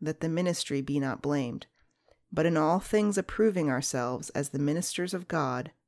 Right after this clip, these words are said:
in much patience, in afflictions, in necessities, in distresses, in stripes, in imprisonments,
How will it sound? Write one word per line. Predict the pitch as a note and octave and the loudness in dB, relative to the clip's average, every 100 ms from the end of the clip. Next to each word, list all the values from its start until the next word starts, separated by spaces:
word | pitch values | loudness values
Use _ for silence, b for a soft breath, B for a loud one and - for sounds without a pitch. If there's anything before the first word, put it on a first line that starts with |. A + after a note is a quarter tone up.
| - | -4
in | C#3+ | -2
much | D3+ D#3 - | 0 -2 -4
patience, | - F#3+ - A#2 - - - _ _ _ | 0 0 0 -6 -6 -12 -12 _ _ _
in | C#3 C3+ | -4 -2
afflictions, | - - D3 - F3+ A3 - - _ _ | -2 -6 -6 -4 -2 -4 -6 -14 _ _
in | - D3+ | -2 0
necessities, | D3 - C#3+ - D3 E3 G3+ - - _ | 2 0 -2 -2 -4 -6 -8 -12 -16 _
in | D3+ | -4
distresses, | D3+ C#3+ - F3+ F3 - B2+ - - _ _ _ _ - | -2 -2 0 0 0 -4 -6 -8 -10 _ _ _ _ -2
in | E3 | 0
stripes, | D#3 - F#3 D3+ C3+ - - - _ - | 2 0 2 2 0 -4 -8 -12 _ -2
in | F3+ | 2
imprisonments, | F3 F3 G#3 F3+ D3+ C3 B2+ - - | 2 4 4 4 4 2 0 -6 -10